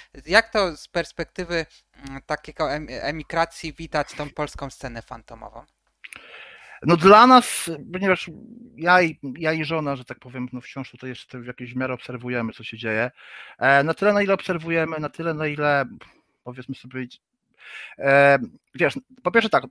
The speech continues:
Speaker 2: na konwencie sensu stricte dawno nie byliśmy. Ostatni konwent to było w dwutysięcznym bodajże dziesiątym czy jedenastym, kiedy był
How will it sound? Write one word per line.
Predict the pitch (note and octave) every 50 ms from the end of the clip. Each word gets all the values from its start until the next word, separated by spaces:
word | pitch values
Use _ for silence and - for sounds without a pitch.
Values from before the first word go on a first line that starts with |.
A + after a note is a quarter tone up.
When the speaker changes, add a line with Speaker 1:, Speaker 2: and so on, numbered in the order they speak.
| _ -
Speaker 2:
na | - D#3 F#3
konwencie | - - G3+ F3+ G3+ G#3+ A3+ A3 - G3
sensu | - - G3 - - E3+
stricte | - - F3+ E3+ - - - E3 D#3+ D#3 D#3 D3+ - -
dawno | C#3 D3 C#3 C#3+ D3
nie | C#3+ C3+
byliśmy. | A#2+ C3 B2 A#2 - - B2 A#2+
Ostatni | C3 - - - C3+ - - D#3+ -
konwent | - D3+ D3+ D3 - C#3+ C3+ -
to | - C#3
było | C3+ C3 C3+ B2+ B2+ B2
w | -
dwutysięcznym | - C#3 C#3 - - C3+ D3 C#3+ C3+ - C#3 C3+
bodajże | C3+ C3+ C3+ C3+ C3 C3+
dziesiątym | C3 C3 - F#3 F#3+ G3+ - F#3+ F#3+ -
czy | - - D#3
jedenastym, | C3+ C#3 D3 E3+ G3+ G#3 - _ A#3+ A3+ A3+ -
kiedy | - - A3 A3 A3
był | G#3 - G#3+ G#3+